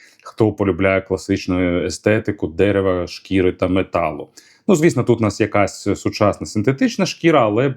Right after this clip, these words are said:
м, ду-, гарна і якісна. Оголів'я зроблено з металу, в ню-, вони підбирали силу притискання такою, щоб була достатньою,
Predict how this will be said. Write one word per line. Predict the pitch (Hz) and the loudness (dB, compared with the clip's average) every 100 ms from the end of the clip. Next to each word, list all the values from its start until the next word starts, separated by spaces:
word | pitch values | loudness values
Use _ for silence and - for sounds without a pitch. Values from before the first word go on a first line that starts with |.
| - | -4
м, | 107 101 92 | 0 2 0
ду-, | 90 95 92 | 0 2 2
гарна | 82 107 123 110 95 | 2 0 0 -2 -2
і | 107 98 | -2 0
якісна. | 90 80 76 85 - 67 _ - _ _ _ _ - | -2 -4 -10 -16 -14 -14 _ -20 _ _ _ _ 0
Оголів'я | 113 143 131 104 95 | 2 4 4 2 0
зроблено | 98 107 92 98 92 95 | 0 0 0 0 0 -2
з | 82 80 101 95 90 82 - _ _ _ _ - | -6 0 2 2 -2 -10 -18 _ _ _ _ -2
металу, | 95 - 175 214 196 180 - _ _ _ - | -2 2 2 2 -2 -6 -8 _ _ _ -6
в | 98 | 0
ню-, | 107 107 101 | 2 2 0
вони | 98 117 120 | 0 2 0
підбирали | - 95 107 107 104 95 90 | 0 -2 0 2 2 0 0
силу | 82 - 98 92 | -2 0 0 0
притискання | - 101 101 - 190 180 | -2 -2 -2 0 0 0
такою, | 135 107 131 123 | -2 -2 2 0
щоб | - - 104 92 | 0 0 0 0
була | 101 107 | 0 2
достатньою, | 95 101 - 202 226 175 120 | 0 -4 -2 0 0 0 -2